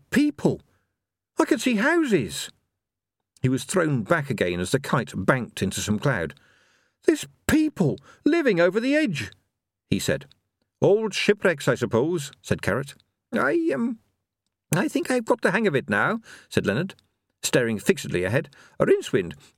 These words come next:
please be so good as to pull that lever there, will you?" Rincewind did so.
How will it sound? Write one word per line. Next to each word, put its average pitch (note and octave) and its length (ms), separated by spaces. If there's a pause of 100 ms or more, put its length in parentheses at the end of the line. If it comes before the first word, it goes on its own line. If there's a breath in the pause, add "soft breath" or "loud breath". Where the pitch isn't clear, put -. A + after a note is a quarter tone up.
(160)
please D4+ 240
be A#3 160
so F#3 160
good D3+ 200
as D3+ 100
to D#3 80
pull F3 200
that E3+ 200
lever C#3 280
there, F#2 320
will C#3+ 120
you?" F4+ 200 (640)
Rincewind G#2+ 640
did A#2 160
so. - 300